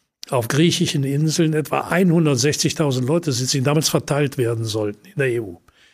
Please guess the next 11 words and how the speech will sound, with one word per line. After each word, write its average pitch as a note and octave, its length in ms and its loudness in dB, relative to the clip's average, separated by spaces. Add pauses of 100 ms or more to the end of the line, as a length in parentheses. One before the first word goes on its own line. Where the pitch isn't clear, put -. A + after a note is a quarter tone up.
(140)
Da - 60 -2
haben D3+ 80 4
wir F3 60 4
Kriterien F3+ 600 4
entwickelt. A#2+ 500 -2
Die - 40 -16
Kriterien D#3+ 480 2
lauteten C#3+ 420 0
Einwohnerzahl F3 920 2 (440)
im E3+ 220 4
Verhältnis D#3 1000 0